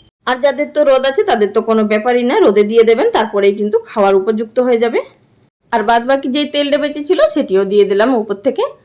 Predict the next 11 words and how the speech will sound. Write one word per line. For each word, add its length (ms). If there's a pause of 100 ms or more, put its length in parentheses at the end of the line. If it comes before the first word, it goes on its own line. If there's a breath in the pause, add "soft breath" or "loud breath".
(260 soft breath)
আপনারা 340
অবশ্যই 400
কিন্তু 220 (100)
তেলটা 260
উপর 260
অবধি 240
দেবেন, 300
তা 120
না 120
হলে 200
কিন্তু 260